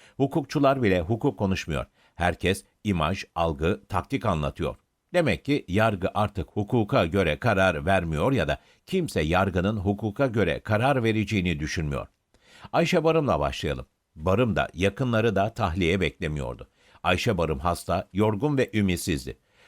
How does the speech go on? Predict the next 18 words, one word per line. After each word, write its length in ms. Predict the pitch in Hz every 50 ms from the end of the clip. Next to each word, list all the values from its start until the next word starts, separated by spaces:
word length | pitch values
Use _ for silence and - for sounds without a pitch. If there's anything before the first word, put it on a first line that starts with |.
| _ _ -
Çok 240 | - 175 160 - -
yakınlarından 680 | 208 202 - 120 113 113 110 110 107 101 92 82 -
öğrendiğime 640 | - 85 85 90 90 92 95 95 90 82 92 113 113
göre 340 | 90 82 69 65 73 87 - _ _ _ - 85 90
duruşmadan 640 | 120 127 147 127 - 127 135 127 127 127 131 110
bir 140 | 98 127 143
gece 300 | 127 110 107 85 - 104
önce 300 | 80 82 82 80 - 90
yüklü 380 | 76 71 87 117 - - 160 156
miktarda 580 | 143 120 101 - 110 95 87 92 127 127 - -
sakinleştirici 920 | - - 107 98 95 - 113 101 98 95 87 - - 98 85 82 78 87 76
almıştı. 480 | 65 64 65 71 69 - - - - _ _ _ _ _ _ _ _ _ -
Neden 340 | 87 95 95 87 120 139 139
içeride 480 | - 101 - - 117 98 95 95 110 -
olduğunu 580 | - 95 98 95 85 82 92 95 110 101 101 - _ _ -
gerçekten 640 | - 131 139 143 - - 110 - - 117 101 85 73 -
anlayamayan 680 | 87 92 92 85 80 82 101 104 95 71 65 65 67 71
Barım, 280 | 95 85 78 92 98